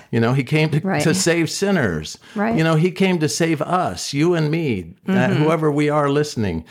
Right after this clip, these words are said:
Speaker 1: It's just,
Speaker 2: Mm-hmm.
Speaker 1: this is the, this is the message of Jesus Christ, that he came to bring salvation to the world.
Speaker 2: So First John,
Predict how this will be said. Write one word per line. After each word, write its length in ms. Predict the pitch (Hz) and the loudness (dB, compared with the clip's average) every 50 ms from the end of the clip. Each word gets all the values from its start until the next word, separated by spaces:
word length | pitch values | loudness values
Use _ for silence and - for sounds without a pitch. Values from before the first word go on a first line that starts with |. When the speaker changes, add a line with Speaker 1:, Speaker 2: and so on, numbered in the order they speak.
| - - - - - | -20 -20 -12 -6 -2
Speaker 1:
It's 200 | 131 135 - - | -2 -2 -2 0
just, 300 | - 147 135 - 190 185 | 0 0 0 0 -2 -4
Speaker 2:
Mm-hmm. 260 | 190 113 113 123 117 | -6 -8 -8 -4 -2
Speaker 1:
this 220 | 123 170 180 - 196 | 0 0 0 2 0
is 220 | 170 143 123 120 | 0 0 -2 -2
the, 240 | - 123 117 107 104 - | -2 0 0 0 -2 -4
this 240 | - 117 147 165 - | -2 -2 0 0 0
is 140 | 180 156 123 | 0 0 0
the 100 | 117 113 | 0 0
message 600 | 107 101 107 117 143 160 170 - - 139 135 113 | 0 2 2 2 2 0 0 0 0 0 0 0
of 160 | 117 110 92 80 | 0 0 -2 -2
Jesus 480 | - - 139 147 143 104 110 104 95 | -2 0 0 2 2 2 0 -2 -4
Christ, 580 | - - 117 123 120 117 87 71 - - - - - - - - - | -6 -6 -2 -2 -2 -2 -2 -6 -8 -14 -14 -16 -20 -20 -20 -10 -4
that 120 | - 120 | -2 0
he 180 | 113 127 160 160 | 2 2 0 0
came 420 | 160 - 160 165 160 160 143 127 117 | 0 0 2 2 4 4 2 2 0
to 100 | 120 107 | 0 -2
bring 240 | 95 123 120 113 110 | 0 0 0 0 0
salvation 920 | - - 104 95 95 92 104 95 139 135 156 175 160 - - 90 80 76 | 0 -2 -4 -4 -4 -4 -4 -2 0 0 0 0 -2 -2 -2 -2 -2 -4
to 140 | 78 - 95 | -4 -4 -4
the 100 | 82 87 85 | -4 -4 -4
world. 480 | 82 85 82 80 71 67 69 80 - - - - - - - - - - - - | -4 -4 -4 -4 -6 -8 -10 -12 -14 -16 -20 -20 -20 -20 -20 -20 -20 -20 -20 -14
Speaker 2:
So 340 | - - - - 320 311 294 | -10 -6 -2 0 2 0 0
First 420 | 294 - 302 311 320 - - - | 0 0 0 0 0 -2 -4 -4
John, 720 | - 208 196 214 254 269 220 170 165 165 170 185 214 208 | -2 0 0 2 0 0 0 0 -2 -2 -4 -6 -6 -8